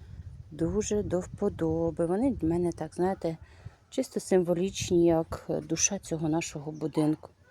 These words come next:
Наше веретено,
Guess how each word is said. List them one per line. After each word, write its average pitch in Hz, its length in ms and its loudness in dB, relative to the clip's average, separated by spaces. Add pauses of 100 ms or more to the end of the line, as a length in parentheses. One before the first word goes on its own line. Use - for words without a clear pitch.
(960)
Наше 170 640 2 (340)
веретено, 175 920 4